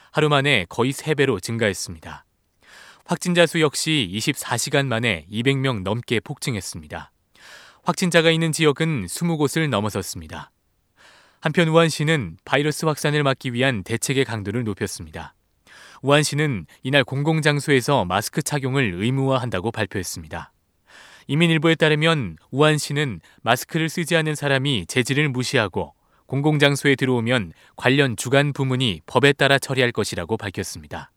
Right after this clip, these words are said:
범죄 구성 요건까지 해당하면 형사 책임까지 묻습니다. 다음 소식입니다. 유럽연합은 현지 시간 이십이일 북한의 핵무기 및 미사일 실험 유예 조치에 대한 신뢰를 구축하고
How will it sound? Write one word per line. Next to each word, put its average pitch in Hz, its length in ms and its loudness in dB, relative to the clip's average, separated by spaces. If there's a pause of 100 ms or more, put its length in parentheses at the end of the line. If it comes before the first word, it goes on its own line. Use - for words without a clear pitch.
(400)
범죄 151 400 2
구성 139 320 -2
요건까지 131 480 0
해당하면 117 600 0
형사 160 320 0
책임까지 123 500 -4
묻습니다. - 640 -10 (1400)
다음 165 240 4
소식입니다. 101 640 -4 (1000)
유럽연합은 175 800 4
현지 180 240 0
시간 160 300 0
이십이일 139 720 0
북한의 131 460 2
핵무기 170 480 -2
및 139 200 0
미사일 143 380 2
실험 135 340 -2
유예 135 200 4
조치에 131 360 -2
대한 127 180 0
신뢰를 151 400 -2
구축하고 107 640 -8